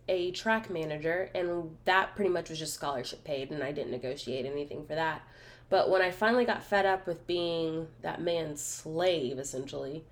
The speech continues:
I went ahead and applied to a bunch of different jobs. And if you know me, saying no is, like, one of the harder things in my life. So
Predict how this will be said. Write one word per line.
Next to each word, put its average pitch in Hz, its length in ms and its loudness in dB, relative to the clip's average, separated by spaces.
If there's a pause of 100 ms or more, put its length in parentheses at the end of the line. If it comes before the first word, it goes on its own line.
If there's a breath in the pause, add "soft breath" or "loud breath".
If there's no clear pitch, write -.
(520 soft breath)
I 170 800 6 (1200)
went 214 260 4
ahead 208 580 4
and 170 480 2
applied 175 360 0
to 170 80 0
a 165 40 2
bunch 175 340 2
of 160 100 -8
different 160 280 -6
jobs. 127 600 -2
And 170 640 0
if 185 220 -6
you 214 220 6
know 247 240 4
me, 233 380 2 (400 loud breath)
saying 220 480 2
no 214 260 6
is, 196 100 0
like, 180 180 -2
one 180 120 0
of 165 120 -4
the 170 100 -2
harder 247 420 2
things 180 380 0
in 175 100 0
my 165 180 -4
life. 170 320 -2 (540 loud breath)
So 226 540 6